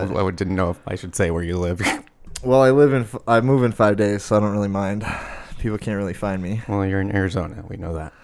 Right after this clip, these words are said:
Speaker 2: Right.
Speaker 1: Yeah. Am I talking? Yes, I'm talking in this thing, right?
Speaker 2: Oh, yeah, you're good. Yeah.
Speaker 1: Okay.
Speaker 2: Just above the notch, you're good. You can actually see your waveform on the screen.
Speaker 1: Oh, there I am.
Speaker 2: Normally don't have this shit up.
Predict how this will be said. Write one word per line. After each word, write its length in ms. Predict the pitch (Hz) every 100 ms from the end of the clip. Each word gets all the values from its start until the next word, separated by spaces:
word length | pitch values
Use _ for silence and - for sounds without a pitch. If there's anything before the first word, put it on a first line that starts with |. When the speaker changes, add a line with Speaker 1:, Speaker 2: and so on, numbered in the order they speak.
| -
Speaker 2:
Right. 260 | - 98 82 117
Speaker 1:
Yeah. 80 | - -
Am 0 | _ _ _ _ _ _ _ _ _ _ _ _ _ -
I 60 |
talking? 520 | 95 107 92 98 95 -
Yes, 280 | 82 -
I'm 80 | 98
talking 260 | - 87 85
in 80 | 82
this 140 | -
thing, 80 | -
right? 260 | - - - - - -
Speaker 2:
Oh, 120 | 165 202
yeah, 120 | 131 -
you're 80 |
good. 240 | - 101 -
Yeah. 80 | -
Speaker 1:
Okay. 160 | - - -
Speaker 2:
Just 200 | 135 -
above 220 | 120 101
the 60 | 101
notch, 360 | 101 101 -
you're 100 | 104
good. 260 | 98 101 110 - - - - - - - - -
You 80 | 107
can 140 | 110
actually 280 | 107 - 101
see 180 | - 104
your 180 | 95
waveform 520 | 95 95 95 - 98 95
on 80 | 92
the 80 |
screen. 420 | 92 - 98 95 95 _ _ -
Speaker 1:
Oh, 160 | 101 110 -
there 120 | 90
I 80 | 87
am. 160 | 90 92 - -
Speaker 2:
Normally 400 | 101 104 104 101
don't 180 | 98 101
have 180 | 95
this 100 | 95
shit 240 | - - 92
up. 260 | 95 -